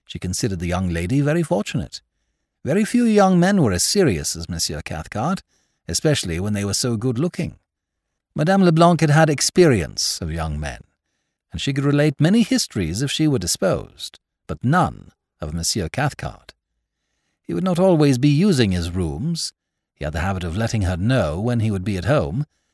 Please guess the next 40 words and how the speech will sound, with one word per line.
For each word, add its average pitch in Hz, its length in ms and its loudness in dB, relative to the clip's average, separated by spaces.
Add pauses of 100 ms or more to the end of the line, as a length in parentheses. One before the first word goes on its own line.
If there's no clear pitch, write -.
(140)
and 143 180 -2
she 156 180 2
then 170 260 2
went 147 200 4
round 131 340 2
to 117 100 -6
put - 180 -4
the 113 80 -4
flat 92 280 -4
in 131 100 0
order. 113 360 -2 (500)
He 147 80 -8
kept 196 220 -2
his 233 140 2
things 185 260 4
very 160 220 4
tidy. 92 560 0 (560)
He 131 80 -4
was 156 120 2
not 233 200 0
like 165 240 4
English 135 420 2
gentlemen 71 540 -8 (200)
in 82 120 -6
that 78 200 -8
respect. - 520 -12 (920)
Madame 165 280 4
Leblanc 160 380 6
had 139 140 0
known 147 440 6
many 131 260 4
of 73 260 -2
them 110 260 -4 (220)
who 113 80 -6
kept 135 220 -2
their 110 140 -2
affairs 107 560 -2 (240)
sans 131 480 4
dessous 117 480 2
dessous. 95 520 -4